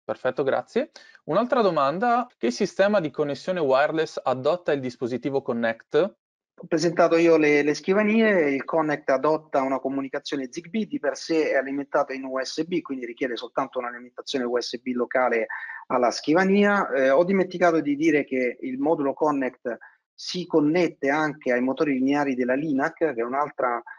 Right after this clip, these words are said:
Speaker 2: azienda interessante che realizza, eh, concetti di wellness, cioè la possibilità di lavorare in piedi, di muoversi durante la giornata e posizionarsi a varie altezze,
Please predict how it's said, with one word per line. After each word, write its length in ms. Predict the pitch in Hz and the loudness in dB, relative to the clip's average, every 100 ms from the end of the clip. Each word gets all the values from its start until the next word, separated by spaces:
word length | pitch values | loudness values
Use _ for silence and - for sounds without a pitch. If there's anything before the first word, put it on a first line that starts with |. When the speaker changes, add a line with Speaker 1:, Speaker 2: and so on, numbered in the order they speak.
| _ - | _ -8
Speaker 2:
azienda 320 | 127 143 143 | -4 -2 0
interessante 600 | 131 131 123 - 156 151 | 0 -2 -2 -2 -4 -2
che 120 | 131 | -2
realizza, 760 | 123 123 143 - 139 123 120 - | -2 0 -2 -2 0 0 0 -4
eh, 420 | 127 117 117 113 - | -4 0 0 -2 -4
concetti 500 | 123 - 143 - 120 | -4 -2 -4 -4 -4
di 140 | 123 | -2
wellness, 580 | 127 156 143 131 117 - | 2 2 2 0 -2 -6
cioè 200 | - 120 | -4 -4
la 100 | 120 | -4
possibilità 400 | 120 - 127 135 | -6 -10 -4 -2
di 100 | 131 | 0
lavorare 360 | 123 127 127 127 | 0 2 2 -2
in 100 | 120 | -4
piedi, 480 | - 139 139 123 | 0 2 2 0
di 120 | 113 120 | -6 -2
muoversi 500 | 127 147 139 - 123 | 2 2 0 -4 -6
durante 320 | 127 127 - | -2 -2 -2
la 80 | 123 | -4
giornata 540 | 127 123 143 135 123 - - - | -4 0 0 2 -2 -2 -14 -10
e 160 | - 127 | -6 -4
posizionarsi 960 | 135 123 127 139 139 143 - - 123 - | -4 -6 -6 -2 0 0 -2 -4 -4 -2
a 140 | 123 | -2
varie 240 | 127 147 185 | 2 2 2
altezze, 540 | 185 135 185 - | 0 -2 -2 -2